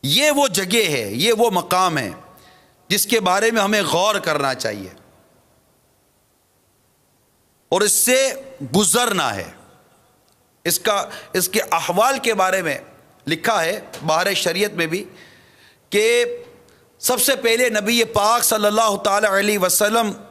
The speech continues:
گزر فرمائیں گے، پھر اور انبیاء و مرسلین، پھر یہ امت،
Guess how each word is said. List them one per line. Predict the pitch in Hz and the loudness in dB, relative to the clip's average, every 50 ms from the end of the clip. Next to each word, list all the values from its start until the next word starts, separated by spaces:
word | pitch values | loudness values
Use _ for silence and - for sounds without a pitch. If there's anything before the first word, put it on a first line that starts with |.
| - - - _ _ _ _ _ _ _ _ _ _ _ - 151 156 | -20 -20 -20 _ _ _ _ _ _ _ _ _ _ _ -6 -2 0
گزر | 208 208 - 220 196 | 2 2 2 0 0
فرمائیں | 156 156 156 147 135 131 127 120 110 | 0 0 0 2 2 0 0 0 -2
گے، | 101 92 90 - - - - _ _ _ _ _ _ _ _ _ _ _ _ _ _ _ _ _ _ _ _ _ _ _ _ _ _ - | -4 -6 -8 -10 -20 -20 -20 _ _ _ _ _ _ _ _ _ _ _ _ _ _ _ _ _ _ _ _ _ _ _ _ _ _ 0
پھر | 220 220 214 | 0 2 2
اور | 214 208 226 254 269 254 | 4 4 4 4 4 2
انبیاء | 214 214 220 220 214 233 226 226 240 247 | 2 2 0 0 0 2 2 2 4 4
و | 247 233 | 4 2
مرسلین، | 214 202 202 208 196 - - 214 202 202 214 233 247 262 254 240 226 - - - - - - _ _ _ _ _ _ _ _ _ _ _ _ _ _ _ _ | 2 2 2 2 2 2 2 2 2 2 2 2 2 2 2 0 -2 -6 -12 -20 -20 -20 -20 _ _ _ _ _ _ _ _ _ _ _ _ _ _ _ _
پھر | - 262 285 262 | -2 0 0 0
یہ | 220 190 240 269 | 0 2 2 2
امت، | 262 226 196 180 170 151 139 - - | 2 2 2 2 0 0 -2 -4 -8